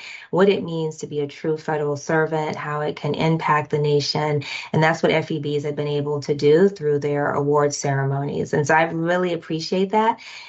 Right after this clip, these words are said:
as well as being able to have those true interagency connections. And so through those interagency connections and working together, they've been able to share resources, break down those silos, and be able to help accomplish their agency missions as well together.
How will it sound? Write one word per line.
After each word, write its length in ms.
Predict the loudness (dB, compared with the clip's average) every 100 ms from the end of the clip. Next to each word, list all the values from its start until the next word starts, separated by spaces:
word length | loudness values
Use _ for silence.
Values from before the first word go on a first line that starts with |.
| -2
as 180 | -2 2
well 220 | 2 4
as 200 | 0 0
being 180 | -6 -4
able 240 | -4 -4
to 120 | -6
have 280 | -2 -2 0
those 240 | -2 -2
true 340 | -8 -4 -2 0
interagency 880 | 2 0 0 -2 -2 -6 -6 -10
connections. 800 | -6 -2 -2 -4 -10 -8 -10 -10
And 160 | -8 -4
so 200 | 0 -2
through 260 | 2 4 6
those 240 | 6 2
interagency 800 | -2 -2 -2 -2 -4 -8 -6 -8
connections 600 | -4 -2 -4 -4 -4 0
and 140 | 0 2
working 300 | 2 0 -6
together, 640 | -4 -2 0 2 2 0 -8 -16 -18 _
they've 180 | 2 4
been 140 | 4
able 320 | 2 2 -4
to 180 | -4 -6
share 400 | -2 2 4 4
resources, 1040 | 0 -8 -6 -2 -2 -2 0 0 2 0
break 320 | 0 2 2 2
down 320 | 2 4 2
those 240 | 0 -6
silos, 880 | -6 -2 -2 -2 -4 -2 0 -2 -2
and 160 | -4 0
be 180 | 4
able 200 | 4 2
to 120 | 0 0
help 200 | 2 0
accomplish 540 | 2 0 2 -4 0
their 200 | 2 2
agency 480 | 0 -2 -4 -6 -10
missions 540 | -8 -10 -10 -10 -6
as 120 | -6
well 360 | 0 2 2 -4
together. 580 | -4 2 2 2 -6